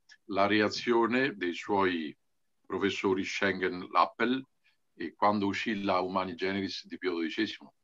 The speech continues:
millenovecentocinquanta, dodici agosto, che è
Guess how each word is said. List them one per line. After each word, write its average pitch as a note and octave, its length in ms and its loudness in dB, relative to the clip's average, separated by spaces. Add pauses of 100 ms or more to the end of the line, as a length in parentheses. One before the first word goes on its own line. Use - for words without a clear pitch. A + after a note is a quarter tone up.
(120)
millenovecentocinquanta, F2+ 1200 -4
dodici E2 340 -6
agosto, G#2 560 -2 (380)
che G2 300 4
è A#2+ 100 -2